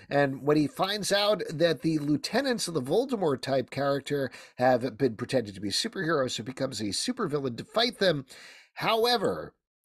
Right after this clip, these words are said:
the thing that we've been dealing with, this gets into spoilers, but particularly as was starting to be teased and revealed in the last issue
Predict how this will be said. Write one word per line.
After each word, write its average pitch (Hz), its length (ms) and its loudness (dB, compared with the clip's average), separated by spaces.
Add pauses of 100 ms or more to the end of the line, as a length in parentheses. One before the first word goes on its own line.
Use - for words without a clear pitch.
(160)
the 147 200 0
thing 196 340 2
that 190 80 0
we've 165 180 2
been 143 100 -2
dealing 117 280 2
with, 110 200 -2
this 123 200 -16
gets 120 240 -6
into 107 160 -10
spoilers, 98 560 -6
but 107 300 -8
particularly 151 580 -4
as 123 180 -2
was 107 140 -4
starting 202 600 -2
to 147 100 -10
be 143 120 0
teased 123 460 -6
and 104 100 -18
revealed 110 420 -4
in - 20 -14
the 87 80 -12
last 101 420 -6
issue 165 440 0